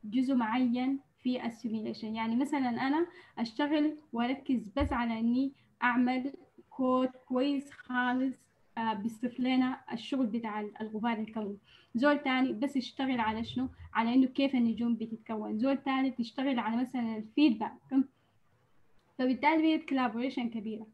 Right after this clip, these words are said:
فبالت-، وبما إنها كولابوريشن كبيرة، بقت معظم ال-، السيميوليشنز دي، آه، publicly available. فممكن تعمل لها داونلود تشغلها في الكمبيوتر بتاعك، ما في أي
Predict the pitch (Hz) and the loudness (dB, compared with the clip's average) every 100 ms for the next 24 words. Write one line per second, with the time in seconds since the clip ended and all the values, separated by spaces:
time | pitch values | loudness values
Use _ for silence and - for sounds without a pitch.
0 | _ - 254 247 - 285 240 240 226 247 | _ -6 -4 -4 -2 -4 -2 -4 -2 0
1 | 311 277 285 311 302 254 233 233 285 294 | 2 2 2 2 0 -4 -4 -4 -4 -4
2 | 262 233 226 269 302 233 269 _ _ - | -6 -4 -4 -2 -2 -4 -8 _ _ -2
3 | 269 330 320 294 349 349 302 311 262 226 | 0 2 2 4 6 4 4 2 0 -2
4 | 220 220 214 220 - 240 240 262 294 269 | -6 -10 -12 -12 -4 -2 -2 -2 -4 -4
5 | 240 240 240 285 330 339 _ _ _ _ | -4 -2 -2 0 -2 -4 _ _ _ _
6 | - 233 202 269 262 254 247 226 208 208 | -4 -2 2 4 4 2 0 -2 -2 -4
7 | 220 220 - - _ _ _ _ _ _ | -6 -6 -12 -20 _ _ _ _ _ _
8 | _ _ _ _ - 226 277 302 285 - | _ _ _ _ -4 0 0 2 0 0
9 | 240 233 226 277 285 233 233 226 254 311 | 0 0 0 0 0 0 0 -2 -2 -4
10 | 320 269 226 262 269 233 214 208 226 220 | -4 -6 -4 -4 -6 -8 -8 -6 -6 -8
11 | 202 208 208 208 240 240 240 226 | -12 -12 -12 -8 -8 -6 -6 -4